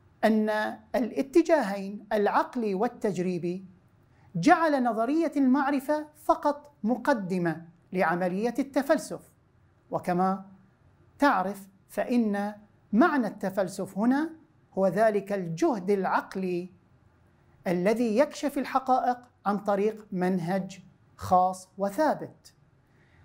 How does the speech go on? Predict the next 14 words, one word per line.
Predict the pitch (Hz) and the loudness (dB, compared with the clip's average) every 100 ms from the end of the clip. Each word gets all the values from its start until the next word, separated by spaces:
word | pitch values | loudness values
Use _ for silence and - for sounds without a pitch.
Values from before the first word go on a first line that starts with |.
| _ _ _ _ - | _ _ _ _ -2
إلا | 202 214 226 - | 2 4 4 4
أن | 330 415 403 | 0 0 -2
كانت | 226 190 185 254 262 - _ _ _ _ _ - - _ - | -2 -2 0 -2 -4 -16 _ _ _ _ _ -20 -20 _ -8
لم | 190 214 370 403 381 | 0 4 4 2 -2
يجعل | 269 269 | 0 0
هذه | 208 247 254 220 226 | 0 0 -2 -2 -2
النظرية، | 214 208 180 185 185 170 165 185 240 - - | -2 0 0 0 -2 -4 -4 -4 -6 -12 -4
أي | 208 196 | -2 2
نظرية | 180 180 190 214 175 | 0 0 -2 -2 -2
المعرفة، | 190 170 269 220 180 190 185 - - _ _ _ - | -4 0 0 0 -4 -6 -8 -8 -20 _ _ _ -4
مقدمة، | 185 202 349 339 196 143 - _ _ | -2 2 2 2 -6 -6 -12 _ _
وإنما | 190 190 226 226 233 233 226 | -4 -2 0 0 0 -2 -2
جعلها | 196 226 311 330 330 | -2 0 2 2 2
المركز | 339 349 349 - 185 - - | 2 4 2 0 -10 -10 -18